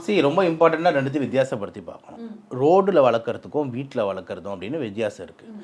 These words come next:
Speaker 1: இப்ப எக்ஸாம்பிள், நம்ம மனுஷனே எடுத்துக்கோங்க. ஒருத்தவங்க பணக்கார வீட்ல வாழ்றாங்க, இன்னொருத்தவங்க வந்து ரோட்ல பிளாட்ஃபார்ம் வாழ்றாங்க. ரெண்டு பேருக்குமே ஒரே ஹைஜீன், ஒரே விதமான நோய் இருக்குமா? நீங்க யோசிச்சு பாருங்க.
Speaker 2: இல்ல சார்.
Speaker 1: இல்ல. ஏன்?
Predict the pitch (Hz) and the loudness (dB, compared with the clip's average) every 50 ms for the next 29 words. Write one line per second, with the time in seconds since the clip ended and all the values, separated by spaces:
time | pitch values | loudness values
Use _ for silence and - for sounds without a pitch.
0 | - - - _ - 131 123 143 139 120 127 156 165 160 156 135 127 135 165 156 | -20 -20 -16 _ -6 0 0 0 0 2 2 4 4 4 4 2 0 0 0 0
1 | 117 147 143 147 147 135 139 147 156 151 160 139 147 147 120 104 - 107 85 82 | 0 0 2 2 4 2 2 2 0 -2 -2 -2 -2 -2 -4 -6 -8 -14 -14 -14
2 | 78 - - _ _ _ _ _ - 139 151 147 156 175 185 180 156 143 147 139 | -18 -18 -20 _ _ _ _ _ 2 2 2 4 4 2 2 4 4 4 4 6
3 | 160 151 156 156 139 135 131 131 139 127 110 101 104 98 90 85 80 - _ _ | 6 6 6 6 4 0 -2 0 0 0 0 0 -2 -6 -10 -14 -16 -18 _ _
4 | - _ _ _ _ - 147 170 190 196 196 196 170 151 156 165 156 139 143 151 | -20 _ _ _ _ -4 0 2 2 2 4 2 2 2 2 2 4 4 4 4
5 | 143 156 151 - 127 120 117 - - 120 113 98 92 - - 80 - - - - | 2 2 2 4 2 2 2 0 -4 -6 -4 -6 -8 -10 -12 -16 -18 -16 -10 -4
6 | 131 165 185 185 180 175 185 185 180 180 190 190 196 165 139 131 139 160 175 175 | -2 0 2 2 2 4 4 2 2 0 0 0 2 2 2 2 2 4 4 4
7 | 151 139 131 127 120 110 131 143 160 - - - - 135 143 160 175 170 160 147 | 2 2 -2 -4 -4 -6 -6 -6 -8 -10 -12 -8 -2 0 2 4 4 2 2 2
8 | 143 139 135 135 123 120 123 127 123 127 110 - 110 131 143 135 117 104 98 95 | 0 0 0 -2 -2 -2 -2 -2 -2 -4 -6 -6 -6 -6 -4 -4 -6 -8 -8 -10
9 | - - - 87 82 80 _ _ _ _ _ _ _ _ _ _ _ _ - 233 | -12 -14 -20 -20 -20 -20 _ _ _ _ _ _ _ _ _ _ _ _ -20 -20
10 | 208 - - _ _ _ - _ - 131 127 123 113 98 - - 127 135 147 156 | -20 -20 -20 _ _ _ -20 _ -10 -8 -6 -4 -6 -6 -8 -6 -2 0 2 2
11 | 165 | 0